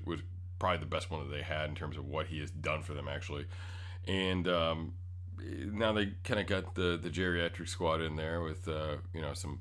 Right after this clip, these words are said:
some blasts from the past. But does it really matter?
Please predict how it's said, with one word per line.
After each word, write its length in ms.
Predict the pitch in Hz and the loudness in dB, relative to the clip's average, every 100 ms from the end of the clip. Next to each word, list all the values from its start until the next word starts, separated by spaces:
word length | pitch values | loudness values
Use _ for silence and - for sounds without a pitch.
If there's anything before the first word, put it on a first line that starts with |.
| - | -6
some 160 | 82 | -6
blasts 240 | 78 78 78 | 0 0 0
from 100 | 76 | -2
the 80 | 87 | 0
past. 340 | 80 82 - | 0 0 0
But 180 | 85 82 - - - - - - - - - - - - - - - - - - - | -2 -2 -6 -8 -8 -8 -8 -8 -8 -8 -8 -8 -8 -8 -8 -8 -8 -8 -8 -8 4
does 120 | 139 | 10
it 40 | |
really 220 | 127 131 120 | 12 12 12
matter? 340 | 120 123 | 12 12